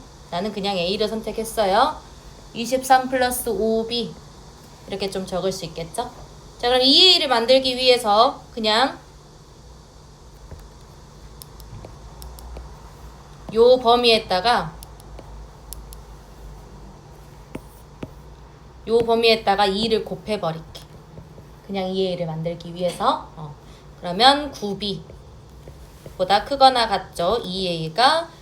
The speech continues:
그리고 십일 비보다 작죠? 됐나요? 음. 자, 그러면 그대로 집어넣어요. 이 에이 자리에 이십, 네.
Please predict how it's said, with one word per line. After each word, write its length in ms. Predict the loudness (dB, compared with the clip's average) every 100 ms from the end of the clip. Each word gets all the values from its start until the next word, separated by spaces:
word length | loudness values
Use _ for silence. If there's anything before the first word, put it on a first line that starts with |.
| -20 -14
그리고 560 | -10 -10 -4 -2 -2 -4
십일 460 | -6 -4 -2 -2
비보다 440 | -4 -6 -2 -2 -2
작죠? 440 | -8 -16 -18 -18 -18 -20 -20 -20 -20 -20 -20
됐나요? 380 | -14 -10 -8 -8
음. 520 | -8 -14 -20 -16 -16 -16 -20 -20 -20 -20 -20 -20 -20 -18 -14
자, 160 | -12
그러면 460 | -8 -8 -6 -8 -12 -14 -20 -20 -20 -20 -20 -20 -20 -20 -20 -20 -8
그대로 260 | 2 2 2
집어넣어요. 580 | 2 4 8 8 8 4
이 180 | 2 0
에이 220 | 0 0
자리에 600 | 0 0 2 2 0 -2 -18 -20 -20 -20 -14
이십, 500 | -8 -6 -4 -6 -8 -10
네. 220 | -6 -8